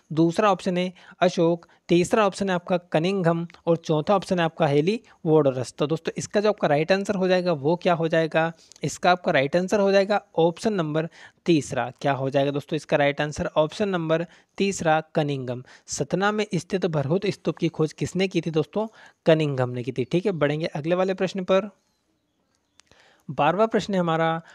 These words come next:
मध्य प्रदेश में लगने वाला कुंभ का मेला किस नदी के तट पर लगता है? बहुत ही महत्वपूर्ण प्रश्न दोस्तों, कई बार व्यापम की परीक्षाओं में पूछा जा चुका है।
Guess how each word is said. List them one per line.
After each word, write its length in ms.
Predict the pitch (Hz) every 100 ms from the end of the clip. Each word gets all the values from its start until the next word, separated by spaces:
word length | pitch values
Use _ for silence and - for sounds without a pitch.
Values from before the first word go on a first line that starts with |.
| _ 151
मध्य 460 | 147 190 190 233
प्रदेश 400 | 226 180 185 180
में 140 | 185 185
लगने 360 | 165 160 165
वाला 300 | 160 156 160 160
कुंभ 380 | - 214 220 214
का 220 | 190 180
मेला 360 | 156 156 156 160 -
किस 200 | 220 -
नदी 240 | 180 165 165
के 140 | 175
तट 200 | 165 135
पर 240 | - 151 156 - _ 165
लगता 400 | 165 139 - 123
है? 160 | 131
बहुत 360 | 131 123 160 -
ही 60 | 180
महत्वपूर्ण 500 | 175 165 165 170 170
प्रश्न 280 | 160 - 156
दोस्तों, 320 | 151 - 160 -
कई 180 | 170 180
बार 200 | 160 151
व्यापम 320 | 139 156 165
की 120 | 170
परीक्षाओं 440 | 160 147 - 139
में 200 | 139 175 220 - - -
पूछा 280 | 185 180 165
जा 120 | 143
चुका 300 | - 139 127
है। 200 | 123 123